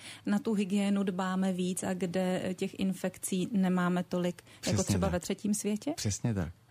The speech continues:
Speaker 2: Je to úplně, je tam inverzní vztah, opačný vztah, čili v těch vy-, vyspělých zemích, ekonomicky vyspělých zemích je výskyt těchto nemocí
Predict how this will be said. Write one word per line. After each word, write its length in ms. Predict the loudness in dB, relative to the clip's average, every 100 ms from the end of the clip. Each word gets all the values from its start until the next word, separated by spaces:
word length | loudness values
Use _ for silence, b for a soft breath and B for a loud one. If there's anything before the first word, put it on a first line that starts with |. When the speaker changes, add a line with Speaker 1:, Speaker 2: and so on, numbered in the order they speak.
| B B -4
Speaker 2:
Je 80 |
to 140 | 0 0
úplně, 220 | 2 2
je 220 | 2 0
tam 180 | 0 0
inverzní 500 | 2 2 0 0 0
vztah, 280 | 0 -4 -4
opačný 480 | -2 -2 -2 0 0
vztah, 300 | -2 -4 -4
čili 260 | -4 -2
v 60 | -2
těch 220 | -4 -4 B B B B
vy-, 280 | 0 2 2
vyspělých 600 | 0 -2 -2 0 0 2
zemích, 460 | 2 4 2 -2
ekonomicky 580 | -8 -2 2 2 0 -2
vyspělých 560 | -2 -2 -2 0 0 0
zemích 420 | 2 2 0 -6 B B
je 100 | -2
výskyt 380 | 0 0 -2 -4
těchto 280 | -4 -4 0
nemocí 640 | 0 2 0 0 0 0